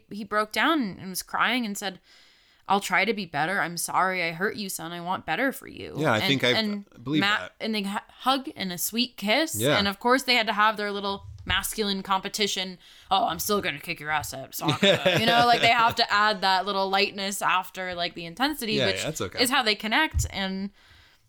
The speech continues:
Speaker 1: I don't know. I just, and, you know, Matt comes walking away saying, "I'm not the man my dad is. I don't have to follow in his footsteps. I'm ready
Speaker 2: Mm-hmm.
Speaker 1: to commit." And it just shows, like, those conversations are so hard. And even if you're not directly having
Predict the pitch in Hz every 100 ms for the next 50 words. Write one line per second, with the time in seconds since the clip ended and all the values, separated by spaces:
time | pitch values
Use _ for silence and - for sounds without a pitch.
0 | _ 208 226 269 311 170 175 180 - -
1 | - - 196 185 180 180 185 - 196 196
2 | 196 170 170 170 180 180 180 190 180 -
3 | 165 170 170 175 - 175 165 170 170 151
4 | 160 175 190 160 165 170 165 - - 165
5 | 175 170 - 170 - 202 196 - - -
6 | 160 175 175 170 - 160 170 190 _ _
7 | _ _ - - - 185 185 - 220 -
8 | 226 226 220 196 175 - _ _ _ _
9 | _ _ _ _ _ _ _ - 208 202
10 | 202 240 254 214 208 190 190 - 185 165
11 | 202 208 196 180 190 208 226 - 196 180
12 | 180 202 - 202 - 180 160 180 185 180
13 | 175 175